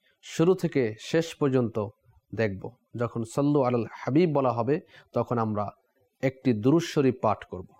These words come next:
ইনশাআল্লাহ তাআলা। শিক্ষণীয় মাদানী ফুলগুলো নিজে শিখব, অন্যের নিকট পৌঁছিয়ে সওয়াবের ভাগীদার হব, ইনশাআল্লাহ তাআলা। মাদানী চ্যানেল বেশি বেশি দেখারও নিয়ত করে নিন, অন্যকে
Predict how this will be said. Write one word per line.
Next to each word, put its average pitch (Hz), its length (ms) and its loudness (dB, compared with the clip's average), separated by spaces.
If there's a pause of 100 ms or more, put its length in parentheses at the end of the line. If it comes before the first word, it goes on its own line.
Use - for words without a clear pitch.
ইনশাআল্লাহ 120 800 -2 (120)
তাআলা। - 360 -4
শিক্ষণীয় 156 580 0 (500)
মাদানী 113 320 0
ফুলগুলো 123 520 0 (300)
নিজে 123 260 2
শিখব, 120 440 0 (220)
অন্যের 160 340 4
নিকট 135 300 2 (100)
পৌঁছিয়ে 113 480 -2 (560)
সওয়াবের 131 580 0
ভাগীদার 120 520 0
হব, 104 220 -6
ইনশাআল্লাহ 104 640 -6 (140)
তাআলা। - 380 -12
মাদানী 127 280 2
চ্যানেল 117 340 0 (460)
বেশি 131 240 2
বেশি 127 200 2
দেখারও 110 440 -2 (340)
নিয়ত 135 400 2
করে 135 240 2
নিন, 127 160 -2 (320)
অন্যকে 127 640 2